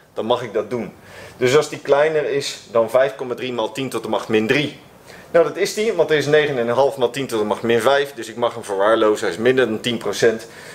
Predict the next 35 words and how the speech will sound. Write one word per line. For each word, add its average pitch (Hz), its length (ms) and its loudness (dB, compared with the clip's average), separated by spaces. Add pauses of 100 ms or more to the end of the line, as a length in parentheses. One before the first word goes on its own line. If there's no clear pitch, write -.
Waarom 165 300 4
die 160 120 -10
tien 156 180 -14
procent? 156 500 0 (540)
Ja, 131 340 2 (240)
eh, 131 120 4 (140)
tien 220 120 -4
procent 190 360 0
hier 156 440 2 (100)
leidt 131 260 2
tot 143 200 -6
één 156 180 0
procent 135 460 -2
verschil 113 460 0
in 110 180 -4
mijn 104 200 0
P - 60 -14 (120)
H. 92 260 0
Want 92 100 -10
dat 113 120 -8
is 110 100 -8
een 104 80 -2
logaritmische, 92 760 -2
eh, 87 140 2 (380)
berekening. 101 520 0 (680)
Dus - 360 -2 (680)
dit 180 220 2
mag - 480 -2 (280)
bijna 202 340 -2
altijd, 143 640 -4 (160)
negenennegentig 147 680 0
procent 120 320 -4
van 120 100 -4
de 110 80 0
gevallen. 101 400 0